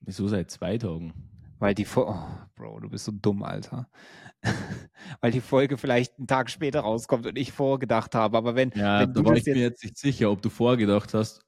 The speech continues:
Speaker 1: oder kernbehindert bist. Irgendwas zwisch-,
Speaker 2: <laughs>
Speaker 1: ich, des-, deswegen, ich habe eher zu zweiterem tendiert, deswegen musste ich nachfragen.
Speaker 2: Du hast so nachgefragt,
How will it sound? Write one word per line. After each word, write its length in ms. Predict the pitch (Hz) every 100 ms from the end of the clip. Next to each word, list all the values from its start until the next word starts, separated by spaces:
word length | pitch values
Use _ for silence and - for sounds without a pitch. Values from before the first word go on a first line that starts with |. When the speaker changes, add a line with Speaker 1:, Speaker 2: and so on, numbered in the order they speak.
| _
Speaker 1:
oder 480 | 110 107 101 90 _ _ _ _ _ _
kernbehindert 680 | - 113 110 101 117 107 87
bist. 300 | 95 - - _ _ _ -
Irgendwas 400 | 120 120 113 -
zwisch-, 140 | 120
Speaker 2:
<laughs> 40 | -
Speaker 1:
ich, 140 | 95 -
des-, 260 | - 120 - 80 104
deswegen, 460 | 123 - 110 101
ich 200 | 98 90 110
habe 140 | 107
eher 140 | 120
zu 100 | 107
zweiterem 560 | 101 107 104 127 110 101
tendiert, 380 | 104 101 113 113
deswegen 260 | - 107
musste 220 | 104 113 101
ich 60 |
nachfragen. 680 | 98 107 107 92 87 87 - - _ _ _ _ _ _ _ _ _ _ _ _ _ _ _ _ _
Speaker 2:
Du 100 | 131
hast 160 | 135 -
so 160 | 160
nachgefragt, 840 | 160 151 - 127 127 123 147 -